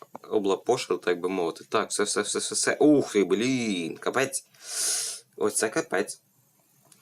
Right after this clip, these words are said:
Оце вже повний, повний капець. Це повний провал, я вам так скажу. В захисті просто повний нуль. Ми пропускаємо. Г К. Г К. Leave. Блін, ти бісиш.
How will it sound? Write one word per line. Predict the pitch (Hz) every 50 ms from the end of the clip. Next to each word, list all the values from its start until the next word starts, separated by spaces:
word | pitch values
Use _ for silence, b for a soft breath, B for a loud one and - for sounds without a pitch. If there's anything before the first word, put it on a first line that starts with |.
| _
Оце | - 95 - - 107
вже | 104 101 95 101
повний, | 98 - - 98 101 104 117 127 139 143 143 - - 143 143 135 123 - 110 107 104
повний | 104 - - - 95 104 113 117 107 107 107 107 98
капець. | - - - 82 - - - 82 78 80 - -
Це | - - - 92
повний | - - 117 123 123 120 110 92
провал, | - - 90 87 80 78 82 - - b b b b b b b _
я | 101 101 95
вам | 92 90
так | - 95 -
скажу. | - - - 85 78 78 - - _ _ _ _ b b b b b b b b _
В | - 113 107 95
захисті | 90 101 - - - 110 - - - - -
просто | - - - 117 110 104 - - -
повний | - - 117 110 98 98 95 95
нуль. | 107 127 143 143 - - - - _ _ _ -
Ми | 117 113
пропускаємо. | 107 - 107 - - 101 - - 101 87 80 78 - -
Г | 95
К. | - - 104 87 - - _ _ _ _ _ _ _ - - - _ - -
Г | - 98 92
К. | - - - 107 107 95 - - - - _ - - - _ _ _ _ _ _ _ _
Leave. | - 87 87 95 110 131 127 92 - - - _ _ _ _ _ _ _ _ _ _ _ _ _ _
Блін, | - 98 92 101 98 90
ти | - -
бісиш. | 90 - 107 - - - - -